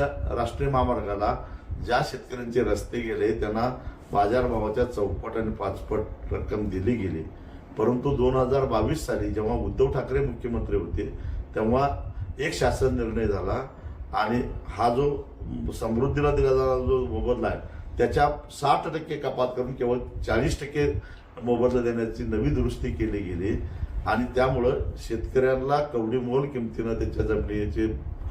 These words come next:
पैसे मिळणार आहेत. दुसऱ्या बाजूला राजकीय नेते मात्र मालामाल होणार आहेत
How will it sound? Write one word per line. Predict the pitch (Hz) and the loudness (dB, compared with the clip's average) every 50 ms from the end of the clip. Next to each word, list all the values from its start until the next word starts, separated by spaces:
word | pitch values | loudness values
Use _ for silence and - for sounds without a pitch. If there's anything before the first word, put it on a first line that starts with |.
| - - - - - | -8 -10 -10 -2 0
पैसे | 101 101 - - 104 | 0 0 2 0 -2
मिळणार | 98 98 95 92 95 95 101 | 0 0 2 2 2 2 2
आहेत. | 107 123 131 - - - - - - - - | 4 2 0 0 -4 -12 -16 -16 -14 -6 -2
दुसऱ्या | 110 101 104 120 127 131 | -2 0 2 4 4 4
बाजूला | 123 123 113 101 98 104 107 120 127 139 - - - - - - - - 95 | 4 2 2 0 0 0 2 2 2 2 0 -4 -6 -8 -10 -8 -6 0 2
राजकीय | 104 - - - - - 127 123 | 2 2 2 0 0 0 2 2
नेते | 113 107 101 - - 117 | 2 2 2 2 0 2
मात्र | 117 113 110 107 - 107 107 104 - - - - - - - | 2 2 2 2 0 0 -2 -2 -2 -4 -8 -10 -8 -6 -2
मालामाल | 95 95 98 101 117 120 117 120 120 | 0 2 2 4 4 2 2 2 2
होणार | 120 107 98 95 90 95 | 2 2 0 0 -2 0
आहेत | 101 113 | 0 -2